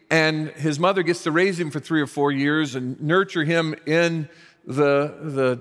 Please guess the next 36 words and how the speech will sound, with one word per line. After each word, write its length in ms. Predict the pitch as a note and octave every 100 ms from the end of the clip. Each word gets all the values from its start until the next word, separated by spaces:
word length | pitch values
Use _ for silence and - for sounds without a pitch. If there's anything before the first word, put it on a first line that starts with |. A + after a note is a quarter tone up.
| -
truth 380 | - G3 F#3+ C#3+
of 120 | A#2+
God 420 | D#3 D#3 E3+ E3+
and 140 | C3
God's 340 | C3+ D3 C#3+ -
people. 680 | - G#3 - B2+ C3 E3+ _ _ _ _ -
But 160 | F3
then 200 | G#3+ A3
the 60 | G3+
bulk 360 | D#3+ G#3 D4 C#4+
of 120 | E3
his 240 | F3+ D3
years, 300 | F3 F#3 F3+
he's 240 | G#3 F3 E3
raised 360 | G#3+ B3 F3+
as 120 | F#3+
a 60 | E3+
prince 360 | D3 A#3 B3+ F#3+
of 100 | F3
Egypt 500 | C4 B3 D3 C3+ F3+
in 100 | D#3
Pharaoh's 400 | A3 B3 G#3 -
household, 760 | F3+ C4 - - D3+ C#3 C#3 - -
like 140 | E3+ F3
he's 180 | G3+
the 120 | E3+ F3+
son 360 | - A#3 A#3
of 100 | G#3
Pharaoh, 640 | - A3 C4 A#3+ C#3+ C3+ A#2+ - - _ _ -
a-, 240 | F3 D3+
and 200 | F#3 F3+
he 180 | F3+ G3+
has 220 | F#3+ F#3
privilege 560 | - B3 C4 B3 F#3 D#3+
and 120 | D#3
status 880 | - G3+ A3+ B3 G3 - - -